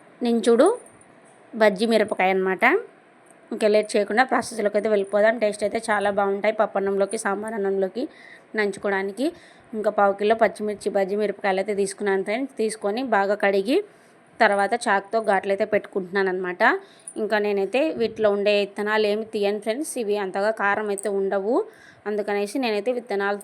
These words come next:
తీయలేదు. మీరు కావాలంటే తీసుకోవచ్చు. ఇంకా చూడండి, ఘాట్లన్నీ పెట్టేశాను, అన్నిటికీ పెట్టుకున్నాను. ఇంక ఇప్పుడైతే స్టఫింగ్ కోసం మనము రెడీ చేసుకుందాం. ఫస్ట్ అయితే కొన్ని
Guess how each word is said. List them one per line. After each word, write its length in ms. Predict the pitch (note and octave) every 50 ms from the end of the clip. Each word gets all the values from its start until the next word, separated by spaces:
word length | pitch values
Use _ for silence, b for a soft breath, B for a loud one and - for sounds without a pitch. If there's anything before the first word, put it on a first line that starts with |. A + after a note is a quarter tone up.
| - G#3
తీయలేదు. 420 | G3 G3 G3+ G3+ G3 F#3+ F3+ A#3 D4 C#4
మీరు 140 | B3 G#3+ G#3+ -
కావాలంటే 420 | G3+ F#3+ F#3+ G3 G3 F#3+ G3 G3+ A3+ A3+ - G#3
తీసుకోవచ్చు. 560 | G3 - - - G3 G3 G3 - - A#3 D4+ G#4 - B B B B B B B _ - A#3
ఇంకా 180 | G#3 G3 G#3 G3 G3 F#3+ G3 - -
చూడండి, 320 | - A3+ G#3 G#3 G3+ A3 G#3 F#3+
ఘాట్లన్నీ 440 | G#3 G3 G3 G3 G#3 G3 G3 G3 G#3 G3+
పెట్టేశాను, 560 | G3+ F#3+ G3 G3 G3 G3 - G#3+ G3+ G3+ A#3 D#4+ G#4+ - - - A3+
అన్నిటికీ 300 | G#3+ G#3 G#3 G3+ G#3 G#3+ G#3+
పెట్టుకున్నాను. 460 | G3+ F#3+ - - G3 G3 F#3+ F#3+ G#3+ A#3+
ఇంక 100 | A3+ A3
ఇప్పుడైతే 320 | G3+ - G3+ G3 G3 - B3+ A#3
స్టఫింగ్ 380 | - A#3+ G3 F#3 - G#3+ G#3 G#3
కోసం 220 | G3+ G3 G3 - A#3 A#3
మనము 260 | G#3 G3+ G3+ A3 C4 F4 G4 B B B B B B B _ A3
రెడీ 180 | A3 G3+ G#3 A3+ G#3+
చేసుకుందాం. 520 | G#3 G3 - - - G3+ G3 G3 A3 C#4 F#4 G#4+ - - _ _ _ _ _ - - -
ఫస్ట్ 260 | A3+ A3 G3+ - - G#3+
అయితే 220 | G3+ G3 G3+ A#3 C4+ F#4+ G4 F#4+ - -
కొన్ని 240 | A#3 G#3+ G#3+ G#3+ G#3+